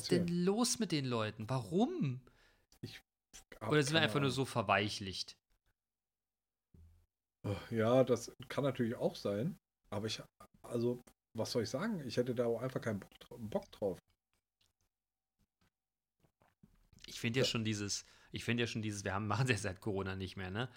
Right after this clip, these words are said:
Speaker 2: Aber ich finde das ja schon immer albern. Da stehst du irgendwie in einer Kneipe und da versucht irgendeiner Stress zu machen, damit sich dann zwei gegenseitig in die Fresse hauen können. Selbst das erschließt sich mir schon nicht.
Speaker 1: Ja, mir auch nicht.
Speaker 2: Meine Güte, trinkt doch zwei Bier miteinander und dann ist doch gut. Und wenn ihr euch zeigen wollt, wie geil ihr seid, dann trinkt halt noch ein drittes und ein viertes und Schnaps und irgendwann kotzt halt einer.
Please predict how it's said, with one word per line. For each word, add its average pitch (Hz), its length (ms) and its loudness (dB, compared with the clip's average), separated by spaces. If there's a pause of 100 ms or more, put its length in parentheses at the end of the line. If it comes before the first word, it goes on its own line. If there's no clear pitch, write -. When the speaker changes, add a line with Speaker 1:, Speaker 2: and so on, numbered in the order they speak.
(320)
Speaker 2:
Aber 202 320 2
ich 117 100 -8
finde 123 180 0
das 117 100 0
ja 117 80 -2
schon - 140 -6
immer 113 220 0
albern. 127 440 0 (340)
Da 95 100 -2
stehst - 340 0
du 127 40 -2
irgendwie 120 280 -2
in 110 80 -2
einer 113 100 -2
Kneipe 127 640 2 (280)
und 104 100 -4
da 101 60 -2
versucht 120 380 -2
irgendeiner 127 420 0
Stress - 380 0
zu 147 80 0
machen, 123 160 4
damit 117 180 0
sich 113 120 -4
dann 117 160 -2
zwei 117 220 2
gegenseitig 120 360 -2
in 120 60 -4
die 117 60 -2
Fresse 156 400 0
hauen 110 220 0
können. 104 260 -4 (160)
Selbst - 200 -2
das 147 140 2
erschließt 127 400 -2
sich 113 180 -6
mir 107 120 0
schon 98 240 -4
nicht. 95 300 -8 (340)
Speaker 1:
Ja, 147 120 -2
mir 120 180 2
auch 107 100 0
nicht. 110 200 -2
Speaker 2:
Meine 175 440 4
Güte, 190 280 2
trinkt 175 240 2
doch 180 80 6
zwei 170 180 6
Bier 170 180 4
miteinander 175 380 4
und 143 160 0
dann 135 100 2
ist - 260 2
doch 120 200 0
gut. 233 260 0
Und 127 100 2
wenn 135 120 0
ihr 139 100 0
euch 143 200 -2
zeigen 151 300 0
wollt, 175 180 4
wie 147 80 0
geil 127 220 2
ihr 175 60 6
seid, 170 120 4
dann 160 100 0
trinkt 156 200 -6
halt 165 100 2
noch 175 60 4
ein 165 80 2
drittes 180 280 0
und 180 100 4
ein - 40 -2
viertes - 360 -4
und 185 120 0
Schnaps - 440 0
und 139 60 -2
irgendwann 180 260 0
kotzt - 320 0
halt 226 120 0
einer. 131 280 0